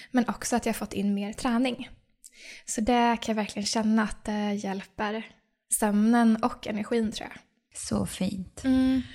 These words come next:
Speaker 2: Och jag älskar hur vi alltid är motsatserna på ett sätt.
Speaker 1: <laughs> Ja.
Speaker 2: Ja, men för mig senaste veckorna så har jag jobbat mycket med att landa i kroppen, att grunda mig, att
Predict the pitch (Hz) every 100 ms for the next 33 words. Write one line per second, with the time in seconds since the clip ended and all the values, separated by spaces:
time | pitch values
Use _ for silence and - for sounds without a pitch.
0 | - - 196 196 220 214 208 - 214 -
1 | 190 202 170 180 185 185 - 170 156 -
2 | - 160 160 170 - - 143 - 160 170
3 | 151 - _ _ _ - 170 165 - 156
4 | - 170 165 370 - - 320 - 277 311
5 | - 330 294 - - - - - 539 554
6 | 508 480 453 453 - - 285 254 240 233
7 | - - 220 226 214 214 233 240 247 254
8 | 240 - 190 175 175 - 175 175 - 180
9 | 175 170 165 175 170 170 - - 165 185
10 | 175 175 170 175 175 165 - - 90 -
11 | 208 240 165 196 196 190 180 180 - 240
12 | 233 - 220 214 165 160 180 208 208 196
13 | 202 196 196 190 170 156 -